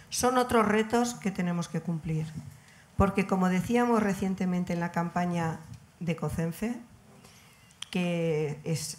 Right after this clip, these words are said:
la que estamos desarrollando ahora, que es Invisibles. Las personas con fibrosis quística existimos, porque una apariencia sana a ojos de los demás no evita los problemas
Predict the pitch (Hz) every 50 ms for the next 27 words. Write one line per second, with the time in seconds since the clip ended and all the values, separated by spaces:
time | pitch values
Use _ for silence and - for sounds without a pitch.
0 | - - 165 151 151 147 - 156 - - 165 165 165 165 165 160 - 156 156 160
1 | 160 160 160 160 160 160 160 165 160 156 151 156 - 160 - - 160 156 156 156
2 | 156 - - 160 165 175 196 214 240 233 - - - - - - - - - -
3 | - - - - - - - 202 202 202 - - 220 208 214 - 254 262 269 277
4 | 269 - 277 247 233 233 220 202 202 208 196 196 - 180 - - - 214 214 214
5 | - - 240 240 254 254 262 - - - 185 165 - - 165 151 - - 180 175
6 | 160 143 139 143 147 - - - - - - - - - - - 190 185 190 -
7 | 262 277 302 349 - - 214 208 202 196 190 185 - - 180 180 170 - - 196
8 | 185 180 175 175 151 151 156 - - 180 180 185 185 180 - - 175 160 160 165
9 | 165 160 160 147 165 165 165 175 196 220 - - - - - - - - - 202
10 | 202 208 233 247 240 285 254 226 208 190 - - - 180 170 165 180 202 220 214
11 | 208 202 208 220 -